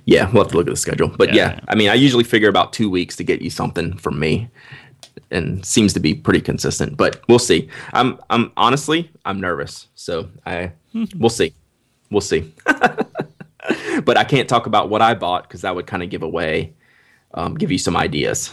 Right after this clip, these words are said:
Speaker 1: So I'm not even gonna talk what, about what Franklin Christoph I bought. So, so there.
Speaker 2: Hmm.
Speaker 1: So those are two pins that I bought, a Waterman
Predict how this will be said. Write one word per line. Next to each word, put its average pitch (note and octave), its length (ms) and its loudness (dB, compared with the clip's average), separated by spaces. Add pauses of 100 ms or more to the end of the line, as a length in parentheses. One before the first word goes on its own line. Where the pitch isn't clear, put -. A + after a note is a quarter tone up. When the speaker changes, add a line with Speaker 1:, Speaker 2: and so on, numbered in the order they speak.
Speaker 1:
So - 340 -2 (380)
I'm F#2+ 80 4
not F#2 120 4
even F#2 140 4
gonna E2+ 120 2
talk - 180 -2
what, - 320 2 (120)
about E2+ 300 2
what F2 140 2
Franklin D2+ 340 -2
Christoph - 420 -2 (200)
I F2+ 140 4
bought. - 340 0 (720)
So, - 300 -8 (760)
so - 160 -2
there. - 360 0 (380)
Speaker 2:
Hmm. A2+ 120 -8 (1800)
Speaker 1:
So C3 540 4 (680)
those B2 160 6
are A2+ 60 4
two D#3+ 260 0
pins F#2+ 240 2
that E2+ 100 -2
I D#2+ 60 0
bought, E2 340 -2 (500)
a - 40 -8
Waterman G2+ 520 4